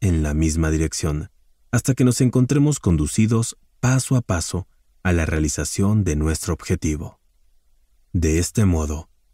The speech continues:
la comprensión del gran principio de la ley de abastecimiento nos liberará, por medio de repetidas experiencias, cada vez más de la región del pensamiento ansioso y del trabajo penoso,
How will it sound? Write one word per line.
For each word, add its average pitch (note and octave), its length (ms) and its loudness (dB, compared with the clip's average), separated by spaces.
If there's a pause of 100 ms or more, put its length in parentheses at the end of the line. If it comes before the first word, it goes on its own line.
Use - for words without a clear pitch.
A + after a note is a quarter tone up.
la A#2 80 4
comprensión C3 640 2
del F2 220 2
gran A2 300 2
principio G2+ 580 2
de G2 100 2
la D#2 120 0
ley F#2+ 200 2
de G#2+ 80 0
abastecimiento G2 840 0
nos F#2 200 2
liberará, D#2+ 580 -2 (360)
por D2+ 240 -2
medio F2 380 0
de F2 120 0
repetidas G2+ 680 0
experiencias, F2+ 880 -2 (400)
cada D#2+ 260 -2
vez E2+ 260 -2
más G#2 380 2
de A2 80 2
la F#2+ 140 2
región G#2+ 480 0
del G#2+ 160 0
pensamiento F2+ 640 0
ansioso A#2 800 0
y G2+ 80 0
del D#2 180 0
trabajo D#2 520 -4
penoso, D#2 540 -2